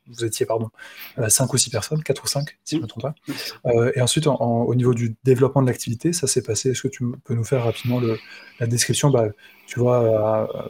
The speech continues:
Speaker 1: en deux mille dix-neuf, c'était comment, deux mille vingt, deux mille vingt et un, le covid, est-ce que ça a eu un impact, toutes ces
Speaker 2: Ouais.
Speaker 1: choses-là, comment, euh, enfin, entre deux mille dix-huit, octobre deux mille dix-huit et aujourd'hui, euh, parce que ça a beaucoup, euh, ça, il y a une croissance, euh,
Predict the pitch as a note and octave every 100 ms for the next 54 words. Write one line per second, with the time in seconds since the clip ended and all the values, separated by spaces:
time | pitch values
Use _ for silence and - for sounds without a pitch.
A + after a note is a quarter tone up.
0 | - A#2 B2 A#2+ A#2 B2+ B2+ - B2 -
1 | A#2+ C3 B2+ A2+ A2 G#2+ A2+ A#2+ B2 A2+
2 | A2 A2 - B2+ B2 A#2 A2+ C3 B2 -
3 | A2+ A2 G#2+ A2+ C3+ C#3 - - - -
4 | - - A#2+ B2 A#2+ B2+ B2 B2+ B2+ A#2
5 | - A#2 A#2+ - C3+ A#2+ B2+ B2+ B2 A#2+
6 | C3 - D3 - A#2+ A#2+ A#2+ C3+ B2+ A2+
7 | A2 A2 C3 D#3 - - - - _ A2+
8 | G#2+ - A2+ A2 G#2+ A#2 - B2+ G#2+ A2
9 | A#2 - A#2 A#2 A#2+ A2+ A#2+ - G#2+ B2+
10 | - G#2+